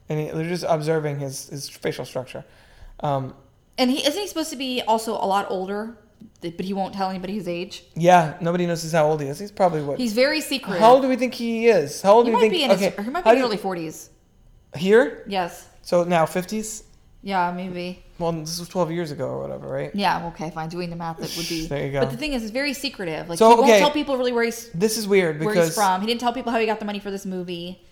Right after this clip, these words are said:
Speaker 1: That's an old school tape recorder, like a cassette.
Speaker 2: Yes. They
Speaker 1: How
Speaker 2: sell a lot more up-to-date ones, if you
Speaker 1: Even
Speaker 2: don't
Speaker 1: the, the
Speaker 2: read.
Speaker 1: most I've ever seen on a cassette on one side was, like, I think I may have seen a two-hour cassette one time.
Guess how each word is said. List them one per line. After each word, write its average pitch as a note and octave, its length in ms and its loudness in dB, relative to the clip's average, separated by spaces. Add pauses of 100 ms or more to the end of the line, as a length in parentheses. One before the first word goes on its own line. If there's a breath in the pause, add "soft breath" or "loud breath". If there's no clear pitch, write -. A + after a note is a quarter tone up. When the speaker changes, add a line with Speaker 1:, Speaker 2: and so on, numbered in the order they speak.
(140)
Speaker 1:
That's G3+ 200 6
an B3+ 60 2
old G#3+ 280 4
school G#3 220 2
tape G3 300 2 (340)
recorder, C#3 480 -2
like C#3+ 220 -6
a D3+ 180 -10 (240)
cassette. - 680 -2 (140)
Speaker 2:
Yes. F#3 540 -6 (840)
They A3 60 0
Speaker 1:
How G#3 240 10
Speaker 2:
sell C4+ 100 8
a C4 40 6
lot A#3+ 140 6
more G3+ 100 0
up-to-date G3 440 -4
ones, D#3+ 440 -12
if A3 80 -2
you B3+ 60 0
Speaker 1:
Even D#4 180 2
Speaker 2:
don't A#3+ 160 4
Speaker 1:
the, G3+ 120 6
the - 20 8
Speaker 2:
read. G#3 80 2
Speaker 1:
most C#4+ 320 8
I've A3 140 2
ever A3 320 6
seen G#3 340 -2
on F3 200 0
a F3 40 0
cassette E3+ 480 0
on E3 200 0
one E3 180 -2
side C#3 420 0 (520 soft breath)
was, D3+ 420 2
like, C#3+ 400 0
I - 40 -12
think G3 300 -8
I D3 100 -2
may E3 200 0
have E3 100 0
seen E3 220 -6
a D3 40 -6
two-hour D#3+ 480 0
cassette - 380 -8
one G3+ 160 -8
time. G3+ 280 -10